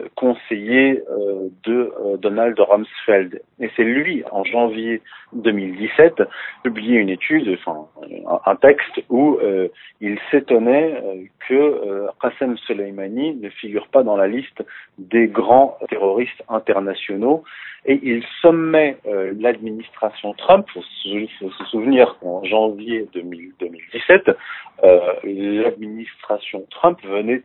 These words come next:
tout juste d'être mise en place et Donald Trump venait tout juste de, d'entrer à la Maison-Blanche et, euh, entamer son mandat. Et dès ce moment-là, euh,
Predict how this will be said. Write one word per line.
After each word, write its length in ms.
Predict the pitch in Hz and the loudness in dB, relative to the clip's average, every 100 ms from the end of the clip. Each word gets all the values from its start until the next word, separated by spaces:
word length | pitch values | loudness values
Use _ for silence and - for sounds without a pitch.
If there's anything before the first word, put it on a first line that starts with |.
| _ | _
tout 160 | - 117 | -16 -10
juste 340 | 127 180 - | -8 -8 -8
d'être 520 | 110 107 117 - - - - - | -4 0 -2 -2 -12 -12 -20 -10
mise 300 | 107 277 277 120 | -2 0 0 -2
en 140 | 101 | -2
place 240 | 98 143 180 - | 0 2 0 -2
et 240 | 104 104 107 | -10 -8 -8
Donald 400 | 107 107 101 104 | -2 0 0 -2
Trump 300 | - 185 180 | -2 -2 -2
venait 200 | 98 104 | -8 -8
tout 200 | 98 - 147 | -8 -10 -10
juste 420 | 135 180 - - - - _ - | -8 -10 -14 -20 -20 -20 _ -12
de, 640 | 104 98 113 127 139 131 101 | -12 -4 4 6 6 2 4
d'entrer 340 | 120 123 - | 4 4 0
à 20 | |
la 100 | 113 | 0
Maison-Blanche 680 | 101 98 98 95 127 165 - - - | 0 -6 -8 0 2 2 -2 -12 -8
et, 260 | 123 139 - | -4 -4 -4
euh, 160 | 107 104 | -2 -2
entamer 360 | - 120 117 131 | -4 -2 -2 -2
son 160 | - 113 | -6 -2
mandat. 400 | 113 107 101 - | 2 6 6 4
Et 160 | 113 110 117 104 | -8 -12 -10 0
dès 140 | - - | 0 0
ce 60 | |
moment-là, 480 | 147 120 107 113 180 _ _ - - _ - | -8 -6 -2 0 0 _ _ -20 -20 _ -6
euh, 200 | 104 | -4